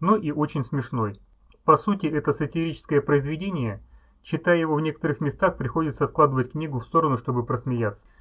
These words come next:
Ну ладно, это меня что-то уже далеко в сторону отнесло.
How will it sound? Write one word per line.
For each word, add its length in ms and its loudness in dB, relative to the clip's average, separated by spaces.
Ну 120 2
ладно, 260 10
это 220 0
меня 180 0
что-то 280 -2
уже 120 2
далеко 360 2
в 20 -10
сторону 380 6
отнесло. 600 0